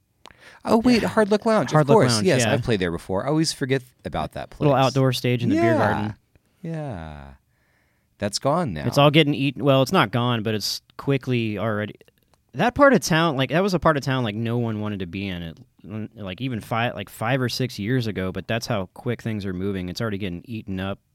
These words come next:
Speaker 2: but, you know, by you know what, and
Speaker 1: <laughs>
Speaker 2: changing super fast. Um, yeah, they had,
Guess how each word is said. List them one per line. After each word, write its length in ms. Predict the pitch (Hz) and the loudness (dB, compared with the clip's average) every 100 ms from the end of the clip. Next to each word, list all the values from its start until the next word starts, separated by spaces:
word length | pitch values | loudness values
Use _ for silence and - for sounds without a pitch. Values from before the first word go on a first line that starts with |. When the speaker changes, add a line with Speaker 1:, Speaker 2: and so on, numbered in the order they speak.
| _ _ - - - | _ _ -20 -20 -16
Speaker 2:
but, 320 | 95 82 71 _ | -10 -8 -10 _
you 120 | 87 | -12
know, 160 | 73 73 _ | -10 -12 _
by 160 | 85 82 | -8 -8
you 160 | 87 | -6
know 140 | 90 82 | -8 -6
what, 280 | 87 80 | -6 -8
and 240 | 71 85 82 _ - - | -10 -14 -16 _ -20 -10
Speaker 1:
<laughs> 720 | - - - - 120 - 104 90 _ | -10 -8 -10 -6 -8 -6 -8 -10 _
Speaker 2:
changing 440 | - 160 156 151 139 | -2 0 2 0 0
super 320 | - 156 131 | 0 0 0
fast. 680 | 135 135 135 127 - - - _ _ _ _ _ 104 | 0 0 0 -2 -6 -10 -18 _ _ _ _ _ -10
Um, 640 | 107 101 92 90 90 87 - _ _ _ _ _ _ _ _ | -8 -6 -8 -8 -10 -12 -18 _ _ _ _ _ _ _ _
yeah, 240 | 135 170 | -6 -2
they 140 | 143 135 | 0 0
had, 800 | 151 151 151 151 151 147 139 | 0 0 0 0 0 -2 -4